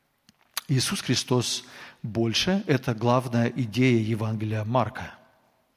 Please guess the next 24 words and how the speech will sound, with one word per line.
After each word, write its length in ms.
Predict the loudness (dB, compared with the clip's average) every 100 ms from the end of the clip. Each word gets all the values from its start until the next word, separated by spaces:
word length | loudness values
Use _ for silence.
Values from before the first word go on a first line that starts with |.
| _ _ _ _ _ _ _ _ _ -20 _ _ _
Я 120 | 2
думал 260 | 6 8 8
об 140 | 6
этом, 340 | 2 0 -4 -6 -12 -20 -20 -20 _ _ _
почему 540 | -4 0 0 2 2
это 320 | 0 -2 -4 0
важно 580 | 2 2 0 -4 -4 -6
для 200 | -6 -4
Марка, 380 | 2 2 0 -6
почему 460 | -6 -6 -4 -4 -6
это 420 | -10 -8 -10 -10 -8
важно 320 | -8 -8 -8
для 180 | -6 -6
нас. 380 | -6 -10 -14 -14 _ _ _ _ _ _ _ -20 -18 -18 -18 -20 -20 _ _ -2
И 60 |
я 80 | 2
хотел 240 | 2 2
бы 60 | 2
сейчас 320 | 2 2 2
напомнить 540 | 0 2 2 2 0 0
ещё 300 | 0 2 2
одну 260 | 2 0
очень 480 | 2 0 0 0 0
важную, 600 | 0 0 -2 -4 -4 -6